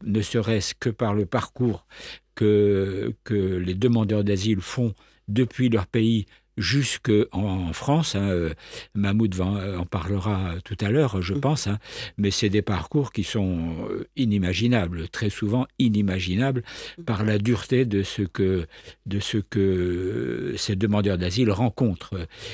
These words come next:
Speaker 1: Et donc, euh, le, l'action de J R S à travers cet accueil dans des réseaux de famille, c'est, on a une formule très particulière, c'est, c'est pas une chambre qu'on donne comme ça, c'est qu'on met quelqu'un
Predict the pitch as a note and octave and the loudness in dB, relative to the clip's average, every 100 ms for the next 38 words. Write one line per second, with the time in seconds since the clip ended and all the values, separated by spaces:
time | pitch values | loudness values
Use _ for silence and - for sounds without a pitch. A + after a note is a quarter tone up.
0 | - - A#2 A2 C#3 B2+ B2 A2 G#2+ A2 | -12 -2 0 4 2 4 4 6 6 4
1 | A2+ - - D3+ C#3 B2 G#2+ A2+ A#2 A2 | 2 -2 -8 -10 -6 -2 0 2 2 2
2 | A#2+ - C3+ A#2 G2+ A2 G#2 A2+ G2 - | 2 2 2 2 4 2 4 2 2 -2
3 | - A#2+ - A2 A2 - G#2 G#2+ F#2 A2+ | -4 -2 0 0 0 0 -2 -2 0 2
4 | G#2 F#2 A2+ A2 G#2 G2+ G2+ G2 - F#2+ | 2 2 2 2 2 2 0 -2 -2 0
5 | A#2+ C#3+ - - - - - - C3+ C#3 | 2 0 -4 -10 -12 -14 -8 0 2 2
6 | B2+ _ _ _ _ B2 - B2 A#2+ B2+ | -2 _ _ _ _ -6 0 2 4 4
7 | G#2+ A#2+ B2+ A#2 - B2 A2+ - G#2+ A2+ | 4 4 2 0 -2 -2 -2 -4 -2 0
8 | C#3 A#2+ - G#2+ F#2+ - - - - A2+ | 0 0 0 0 -2 -6 -14 -6 -2 2
9 | D3 B2+ A2+ G#2 - B2+ G#2 G2 G#2 G2+ | 4 4 4 4 2 4 2 2 0 2
10 | A#2 G#2+ F#2+ F2+ C3+ A2 - - - A#2+ | 2 2 0 0 0 -2 -6 -16 -6 -4
11 | - A#2 A#2 B2+ B2 G#2+ C#3 C3+ | 0 2 2 2 2 2 0 -2